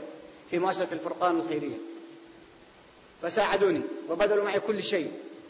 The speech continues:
فذهبت إلى البيت وأمامي خيارين: إما أن أعود إلى الشعوذة ويبقى كل شيء، أو أصر على التوبة وينتهي كل شيء. فقلت: "لن يصيبنا إلا ما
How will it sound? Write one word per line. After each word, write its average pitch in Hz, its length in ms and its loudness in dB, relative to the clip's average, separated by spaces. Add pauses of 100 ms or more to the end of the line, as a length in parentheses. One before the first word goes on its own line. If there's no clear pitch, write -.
(600)
فذهبت 208 360 4
إلى 220 160 6
البيت 220 320 8 (420)
وأمامي 196 440 2
خيارين: 160 440 2 (1040)
إما 208 440 4
أن 190 120 0
أعود 202 420 4 (880)
إلى 208 120 2
الشعوذة 208 540 6
ويبقى 226 400 6
كل 233 220 2
شيء، 262 340 4 (720)
أو 277 300 6
أصر 254 280 4
على 226 220 4
التوبة 277 480 6 (160)
وينتهي 208 380 4
كل 143 220 -6
شيء. - 160 -12 (2000)
فقلت: 220 280 2
"لن 202 200 2
يصيبنا 190 400 0
إلا 185 120 -2
ما 175 100 0